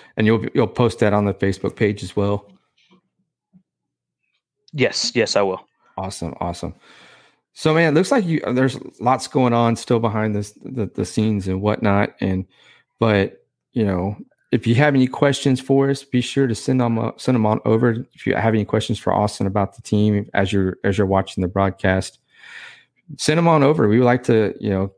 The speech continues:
Speaker 1: get your, your interaction, your feedback, or you want to, to join the conversation, click on a link that's posted on the website, on the Facebook page,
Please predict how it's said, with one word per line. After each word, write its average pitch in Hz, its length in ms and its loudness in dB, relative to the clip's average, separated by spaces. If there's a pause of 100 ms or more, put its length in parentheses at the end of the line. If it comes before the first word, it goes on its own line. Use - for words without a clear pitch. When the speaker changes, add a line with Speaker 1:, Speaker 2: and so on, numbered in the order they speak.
(100)
Speaker 1:
get 117 260 0
your, 110 220 0
your 104 160 0
interaction, 101 540 -2
your 92 140 -4
feedback, 95 520 -4
or 92 120 -2
you 98 200 -4
want 95 240 -6
to, 92 300 -2 (560)
to 107 100 -2
join 113 560 2 (560)
the 113 80 0
conversation, 120 840 0 (360)
click - 200 0
on 131 80 2
a 120 120 2
link 113 180 0
that's - 180 -2
posted 113 360 0
on 104 100 0
the 98 60 -2
website, 98 420 -2 (220)
on 98 100 0
the 90 80 0
Facebook - 400 -2
page, 92 320 0